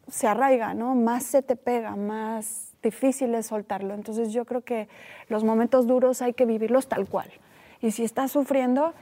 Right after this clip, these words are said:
sufrirlo, pero sufrirlo, sufrirlo.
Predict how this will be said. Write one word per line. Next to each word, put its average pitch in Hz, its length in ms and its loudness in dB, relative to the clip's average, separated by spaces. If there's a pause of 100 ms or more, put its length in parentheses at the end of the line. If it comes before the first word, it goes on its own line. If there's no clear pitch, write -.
(140)
sufrirlo, 285 840 8
pero 214 160 2
sufrirlo, 320 480 6
sufrirlo. 247 680 6